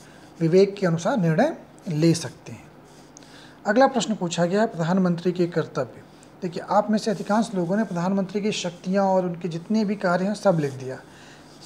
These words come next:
संविधान में सीधा सीधा आर्टिकल सेवेंटी एट है,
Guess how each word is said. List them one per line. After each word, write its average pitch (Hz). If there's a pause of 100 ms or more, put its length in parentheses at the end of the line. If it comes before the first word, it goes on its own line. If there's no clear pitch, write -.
संविधान 190
में 202
सीधा 202
सीधा 170
आर्टिकल 175
सेवेंटी 160
एट 185
है, 160